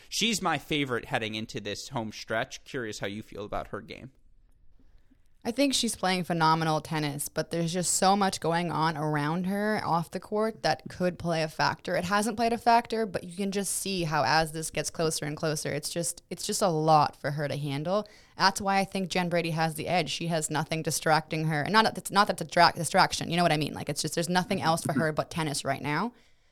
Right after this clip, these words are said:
Speaker 2: I don't know. I think, I think Osaka on paper is absolutely the favorite to take this whole title. I agree with you on there, but I just think Jen Brady is just so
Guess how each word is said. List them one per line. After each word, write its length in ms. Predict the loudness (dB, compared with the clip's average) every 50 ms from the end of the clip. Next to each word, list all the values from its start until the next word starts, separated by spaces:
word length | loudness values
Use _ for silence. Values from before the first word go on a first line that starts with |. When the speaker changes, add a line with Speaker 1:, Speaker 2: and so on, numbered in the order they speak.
| _ _ _ _ _ _ _ _ -4 2
Speaker 2:
I 80 | 4
don't 100 | 6 8
know. 160 | 8 8 8 6
I 100 | 4 0
think, 260 | 0 0 -2 -2 -4 -6 -8
I 60 | -8
think 220 | -4 -2 -4 -2 -2
Osaka 540 | -2 -2 0 2 2 2 2 4 2 2 4 4
on 160 | 2 0 0 0
paper 340 | -4 -4 -2 0 -2 -2
is 180 | -2 -2 -6 -4 2
absolutely 420 | 2 2 2 2 -2 -2 -2 -2
the 60 | -2
favorite 200 | -2 -4 -4 -4
to 60 | -6 -6
take 180 | -6 -6 -6
this 120 | -6 -10 -8
whole 160 | -6 -8 -6
title. 360 | -4 -2 -2 -2 -2 0 0
I 100 | 0 0
agree 300 | 0 0 0 0 0 -2
with 160 | -4 -8 -6
you 100 | -4 -4
on 120 | -4 -2 -2
there, 260 | -2 -2 -2 -4 -2
but 140 | -2 0 0
I 80 | 0
just 180 | 0 -2 -4 -2
think 200 | -2 -4 -2 -2
Jen 180 | -2 -2 0
Brady 340 | 0 0 0 0 0 -2 -2
is 160 | -4 -4 -6
just 220 | -6 -6 -6 -4 -2
so 580 | -2 0 2 4 4 6 6 4 2 0 -2